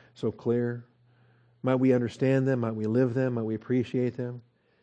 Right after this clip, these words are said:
And Father, if there's anyone here this morning that maybe this is the first time they're ever even hearing this, they thought going to heaven was trying to be a good person.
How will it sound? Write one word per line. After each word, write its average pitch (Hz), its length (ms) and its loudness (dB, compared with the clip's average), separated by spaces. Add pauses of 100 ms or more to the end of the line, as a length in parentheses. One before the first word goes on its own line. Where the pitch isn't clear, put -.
(320)
And 120 100 -2
Father, 139 300 6
if 120 80 2
there's 131 140 2
anyone 156 280 2
here 139 180 0
this 135 220 -2
morning 135 400 0
that 117 160 0 (500)
maybe 139 220 0
this 135 160 0
is 127 80 -6
the 120 80 2
first 143 300 0
time 131 260 -2
they're 120 160 0
ever 131 140 0
even 127 220 -2
hearing 113 340 -4
this, 107 340 -12 (760)
they 127 120 0
thought 131 360 0
going 127 200 4
to 127 80 0
heaven 127 300 0
was 110 200 -2
trying 127 280 -2
to 120 40 -2
be 123 140 0
a 113 60 -2
good 117 200 -2
person. 110 460 -6